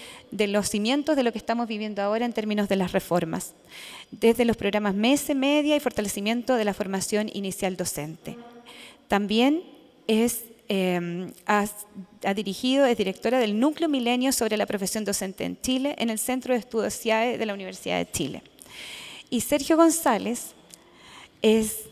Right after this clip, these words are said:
a quien también le damos la bienvenida, es Premio Nacional de Historia de, eh, dos mil catorce. Eh, sociólogo de la Universidad de Chile, magíster en Desarrollo Urbano y Regional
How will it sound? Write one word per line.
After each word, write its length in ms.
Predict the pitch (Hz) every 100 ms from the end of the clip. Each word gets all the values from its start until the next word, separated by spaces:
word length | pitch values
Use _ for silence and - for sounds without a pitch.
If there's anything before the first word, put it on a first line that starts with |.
| -
a 80 | 170
quien 160 | -
también 260 | 165 196 254
le 60 | 269
damos 180 | 277
la 100 | 285
bienvenida, 460 | 277 294 294 240 233
es 40 |
Premio 300 | 233 262 277
Nacional 500 | 285 269 233 220 240
de 80 | 220
Historia 560 | 208 - 269 294 339 370 - - - -
de, 280 | 233 240 - -
eh, 260 | 208 202 202 -
dos 220 | 214 208
mil 180 | 226 208
catorce. 560 | 202 170 160 - 160 156 - - - - - - - _ _ - - - - - -
Eh, 200 | 214 202
sociólogo 600 | 196 220 - 240 262 302
de 80 | 285
la 60 | 247
Universidad 420 | 233 220 - 220
de 120 | 214
Chile, 360 | - 262 302 330
magíster 580 | 208 170 294 330 - 254
en 80 | 233
Desarrollo 360 | 226 220 220 220
Urbano 280 | 208 214
y 60 | 220
Regional 640 | 202 - 180 175 196 277